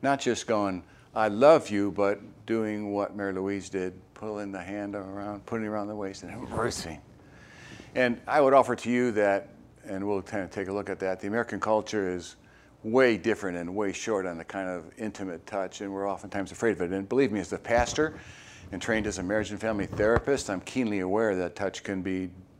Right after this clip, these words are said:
a phenomenal that could do damage in ours. And I was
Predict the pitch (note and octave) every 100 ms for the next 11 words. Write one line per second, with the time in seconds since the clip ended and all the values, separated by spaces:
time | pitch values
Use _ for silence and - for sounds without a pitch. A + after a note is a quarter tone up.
0 | - - - - F#2+ - G#2+ G#2+ G#2 G#2+
1 | G#2 G2+ F#2 - F2 F2+ G2 E2 A#2 C3+
2 | A#2 F#2 E2+ F#2+ F2+ E2+ - F#2 F2+ G2+
3 | G2 F#2+ F2